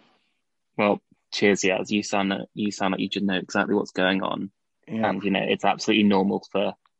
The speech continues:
Speaker 1: big cats to be dropping off your zoo.
Speaker 2: Well, it is very, mammals don't eat their young in normal circumstances.
Speaker 1: No.
Speaker 2: You know, stress,
Speaker 1: Starving, maybe.
Speaker 2: starvation, fear. It's not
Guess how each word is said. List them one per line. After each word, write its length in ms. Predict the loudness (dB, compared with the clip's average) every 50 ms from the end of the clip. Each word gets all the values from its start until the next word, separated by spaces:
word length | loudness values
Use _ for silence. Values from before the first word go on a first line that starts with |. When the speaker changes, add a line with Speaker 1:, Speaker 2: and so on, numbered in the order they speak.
| _ _ _ _ _ _ _ _ 0
Speaker 1:
big 180 | 0 0 2 0
cats 280 | -2 -4 -4 -4 -4
to 80 | -6 -4
be 80 | -4 -2
dropping 480 | 2 2 2 2 2 0 -2 -2 -2 -2
off 180 | -2 -2 0
your 100 | -2 0
zoo. 300 | 0 0 0 0 0 0 -2 -4
Speaker 2:
Well, 140 | -6 -6 -6 _ 0
it 160 | 0 2 4 4
is 140 | 2 2
very, 440 | 2 0 2 4 4 4 4 2 0 -6 -12 -18 _ -14 -14 -14 -16 -20 -20 _ _ _ -20 _ -20 -20 -20 _ _ _ -2
mammals 420 | 2 2 4 4 4 2 2 2
don't 260 | 4 4 4 4 4
eat 160 | 0 -2 0 2
their 120 | 4 4
young 280 | 4 4 4 2 2 0
in 100 | -2 -2
normal 280 | -2 -4 -4 -6 -6 -6
circumstances. 840 | -6 -8 -8 -8 -10 -12 -14 -12 -12 -12 -12 -14 -18 -20 -20 -20 -20 _ _ _ _ _ _ _ _ _ _ _ -4
Speaker 1:
No. 200 | -2 0 0 0 -2 -6 -14 _ _ _ _ _ _ 0
Speaker 2:
You 180 | 2 2 2
know, 60 | 2 0 -4
stress, 480 | -8 -8 -4 2 4 6 6 6 6
Speaker 1:
Starving, 160 | 4 4 2 4
maybe. 380 | 4 4 4 4 2 0 0 -4 -14 -20 -20 _ -20
Speaker 2:
starvation, 800 | -16 -8 0 4 4 6 6 6 6 4 4 2 0 -2 -4 -4
fear. 560 | -6 0 2 4 6 6 4 4 2 -2 -6 _ _ _ _ _ _ _ 0
It's 240 | 2 2 2 2 0
not 260 | 2 2 2 0